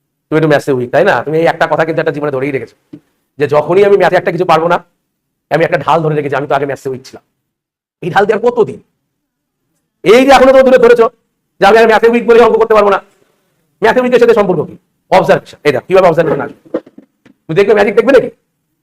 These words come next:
দেখো, যারা যারা এরকম করে করছো যে, এ দাদা, এখানে তো এক্স নিয়ে আপনি এখানে এক্স স্কয়ার প্লাস ওয়ান করতে পারেন, ঠিক, is equal to আঠেরো। তারপর এদিকে নিয়ে আসতে পারেন এক্স স্কয়ার প্লাস ওয়ান is equal to আঠেরো এক্স। আঠেরো এক্স টাকে এদিকে নিয়ে এসে বলতে পারেন এক্স স্কয়ার মাইনাস আঠেরো এক্স প্লাস ওয়ান is equal to জিরো।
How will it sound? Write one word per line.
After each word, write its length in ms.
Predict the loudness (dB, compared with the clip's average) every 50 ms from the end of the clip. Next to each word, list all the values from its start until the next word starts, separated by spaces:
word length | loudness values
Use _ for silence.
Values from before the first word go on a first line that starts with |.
| _ _ _ -6 -6
দেখো, 220 | -6 -6 -8 -16 _ _ 0
যারা 200 | 2 4 4 4
যারা 120 | 4 4
এরকম 240 | 4 4 4 2 2
করে 120 | 2 0
করছো 220 | 0 -2 -4 -2 -2
যে, 240 | 0 0 0 0 -2
এ 60 | 0
দাদা, 220 | 0 2 2 2
এখানে 180 | 0 0 -2 0
তো 60 | 0
এক্স 200 | 0 0 -2 -2
নিয়ে 300 | -4 -2 -2 -2 -2 -4
আপনি 180 | -6 -4 -4 -4
এখানে 160 | -4 -4 -6
এক্স 140 | -6 -8 -10
স্কয়ার 240 | -6 -2 -2 -2 0
প্লাস 180 | 0 0 0
ওয়ান 160 | 0 -4 -4 -6
করতে 180 | -8 -8 -8
পারেন, 200 | -10 -10 -10 -10
ঠিক, 160 | -10 -12 -12 -12 -18 _ _ -18 -14
is 60 | -10
equal 160 | -8 -6 -4
to 60 | -2
আঠেরো। 280 | -2 -2 -2 -6 -12 -14 _ _ _ _ _ _ _ _ _ _ _ _
তারপর 240 | -2 0 0 2 0
এদিকে 200 | -2 -2 -2 -2
নিয়ে 120 | 0 0
আসতে 160 | -2 -2 -2 -2
পারেন 200 | -2 -2 -2 -2
এক্স 160 | -4 -6 -8
স্কয়ার 340 | -8 -4 0 0 0 0 2
প্লাস 240 | 2 2 2 2
ওয়ান 180 | 0 -2 -2 -4
is 60 | -4
equal 180 | -4 -4 -4 -2
to 60 | 0
আঠেরো 220 | -2 -2 -2 -4
এক্স। 200 | -8 -10 -12 _ _ _ _ _ _ _ _ _ _ -4
আঠেরো 220 | -2 0 0 2 0
এক্স 100 | 0 0
টাকে 140 | 0 0 0
এদিকে 200 | -2 0 -2 0
নিয়ে 120 | 0 0
এসে 140 | 0 -2 -2
বলতে 180 | -4 -2 -2
পারেন 140 | 0 -2 -2
এক্স 160 | -2 -6 -8
স্কয়ার 240 | -8 -4 -2 -2 0
মাইনাস 220 | 2 2 2 2 2
আঠেরো 200 | 2 2 0 -4
এক্স 120 | -4 -2
প্লাস 180 | -2 -2 0 0
ওয়ান 120 | 0 -2
is 60 | -2
equal 160 | -2 -4 -6
to 60 | -6 -6
জিরো। 180 | -6 -8 -8